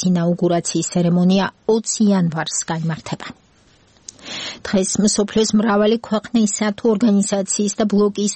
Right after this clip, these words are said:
ლიდერებმა მიულოცეს დონალდ ტრამპს შეერთებული შტატების საპრეზიდენტო არჩევნებში წარმატება. მათ შორის არიან საქართველოს წარმომადგენლებიც, პრეზიდენტი და პრემიერ-მინისტრი. პრეზიდენტი გიორგი მარგველაშვილი აღნიშნავს,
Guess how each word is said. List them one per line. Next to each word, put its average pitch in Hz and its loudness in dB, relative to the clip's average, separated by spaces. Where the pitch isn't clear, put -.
ლიდერებმა 175 -2
მიულოცეს 170 0
დონალდ 160 0
ტრამპს 180 0
შეერთებული 220 -2
შტატების 175 -2
საპრეზიდენტო 165 -2
არჩევნებში 156 -2
წარმატება. 165 0
მათ 233 4
შორის 208 0
არიან 190 2
საქართველოს 170 -2
წარმომადგენლებიც, 170 0
პრეზიდენტი 175 0
და 185 2
პრემიერ-მინისტრი. 160 -2
პრეზიდენტი 208 2
გიორგი 196 2
მარგველაშვილი 185 0
აღნიშნავს, 175 -4